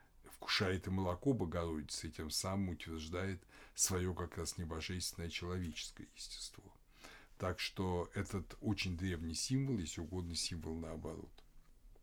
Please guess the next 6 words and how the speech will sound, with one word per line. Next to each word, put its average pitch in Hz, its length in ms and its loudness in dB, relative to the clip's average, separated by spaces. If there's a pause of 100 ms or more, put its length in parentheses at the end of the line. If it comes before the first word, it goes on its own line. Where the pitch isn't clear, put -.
(920)
Поклонение 120 880 10
великой 110 480 6
богине 104 800 8 (400)
изображено 104 540 8
на 110 120 10
многих 107 680 8